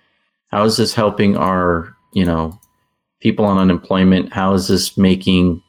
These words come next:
jobs for anybody? How is, you know, how is this helping the country in any way, shape, or form?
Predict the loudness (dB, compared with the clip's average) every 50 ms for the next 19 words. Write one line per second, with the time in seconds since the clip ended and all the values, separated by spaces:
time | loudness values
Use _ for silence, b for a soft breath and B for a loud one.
0 | _ _ -8 -6 -4 -2 -2 -4 -4 -6 -6 -4 0 2 2 2 2 2 0 0
1 | 2 2 2 2 0 0 0 0 0 0 0 0 2 0 0 0 2 2 2 2
2 | 2 -2 -2 -2 -2 0 0 0 2 2 2 2 2 0 -2 -4 -4 -2 -2 -2
3 | -2 -2 -2 -2 -4 b b b b b b b b b _ _ -4 0 0 0
4 | 0 0 0 2 2 2 2 2 2 2 2 0 -2 -2 -2 -4 -4 -6 -10 -12
5 | -10 -10 -10 -8 -10 -12 -14